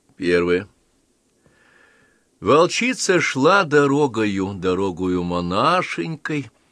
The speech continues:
и камушек не трогала серебряной косой.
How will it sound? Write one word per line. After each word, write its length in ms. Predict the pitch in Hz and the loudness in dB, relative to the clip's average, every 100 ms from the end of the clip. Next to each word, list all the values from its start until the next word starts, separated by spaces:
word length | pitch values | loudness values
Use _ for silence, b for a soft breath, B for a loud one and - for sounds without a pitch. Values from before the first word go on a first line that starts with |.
| _ | _
и 160 | - 98 | -12 -8
камушек 600 | - 190 170 - 92 - | -4 -4 -2 -4 -6 -6
не 140 | 90 | -8
трогала 760 | 87 87 104 160 151 147 147 143 b b | -6 -6 -2 -2 0 0 0 -2 b b
серебряной 800 | - - 85 95 117 117 117 120 | -18 -12 -4 0 0 0 -4 -6
косой. 680 | 113 117 - - 101 104 | -6 -8 -6 -4 -2 -2